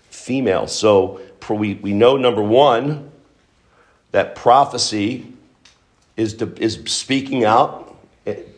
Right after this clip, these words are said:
from divine inspiration. <clears throat> We know, number two, that we're not to despise prophets or prophecies.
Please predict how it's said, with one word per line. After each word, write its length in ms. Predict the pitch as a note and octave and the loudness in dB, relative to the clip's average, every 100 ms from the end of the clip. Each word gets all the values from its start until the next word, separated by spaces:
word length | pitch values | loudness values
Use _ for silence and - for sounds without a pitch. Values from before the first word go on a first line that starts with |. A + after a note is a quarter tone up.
| - | -20
from 300 | - B2 A#2 | -4 -2 0
divine 540 | A#2+ A2+ B2 A#2+ C3 C3 | -2 0 2 4 2 0
inspiration. 800 | C3+ B2+ - B2+ A2+ G#2 - - _ _ _ _ _ _ _ _ - | -2 -4 -2 2 2 -2 -10 -18 _ _ _ _ _ _ _ _ 0
<clears throat> 340 | - - - - - - _ | 2 2 -2 -10 -20 -20 _
We 120 | G#2 A2+ | -2 2
know, 180 | A#2 | 4
number 280 | A#2 A#2 G#2+ | 6 4 2
two, 240 | G#2+ D3 C#3 | -4 -2 2
that 220 | B2+ - | 2 2
we're 80 | A#2+ | 0
not 300 | B2 C3 - | 2 0 -2
to 80 | |
despise 680 | - A2+ - - C3 D3+ D3+ | -8 -8 -4 2 4 4 0
prophets 800 | - A2 F2+ - C#2 - - - _ _ _ _ - | 0 2 2 0 -8 -8 -12 -14 _ _ _ _ -10
or 200 | G#2+ G#2+ | -2 -2
prophecies. 880 | G#2 F#2 F2 - - A#1+ - - | 2 0 0 -6 -10 -12 -12 -14